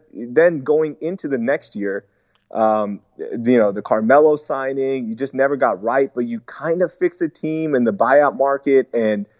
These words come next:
then Kevin Durant goes down, and you just did, you know, whatever happened, Steph Curry ta-, uh, takes off in the second half,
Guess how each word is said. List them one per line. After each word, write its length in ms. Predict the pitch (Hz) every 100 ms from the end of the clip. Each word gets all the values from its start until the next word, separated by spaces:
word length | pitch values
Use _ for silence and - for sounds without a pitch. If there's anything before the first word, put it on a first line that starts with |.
| _ _ _
then 480 | 110 147 151 147 127 -
Kevin 260 | - 147 147
Durant 320 | 139 139 123
goes 180 | 131 120
down, 400 | 117 120 120 117
and 260 | 113 110 104
you 80 | 117
just 220 | 110 -
did, 240 | 110 - - _
you 160 | 113 117
know, 200 | 104 98 - 104
whatever 400 | 110 117 127 127
happened, 440 | 123 120 123 113 110
Steph 280 | - 120 -
Curry 260 | 120 117
ta-, 140 | 107 117
uh, 280 | 113 104 98
takes 300 | - 123 -
off 220 | 107 110
in 80 | 110
the 60 | 104
second 340 | 117 113 107
half, 300 | 104 104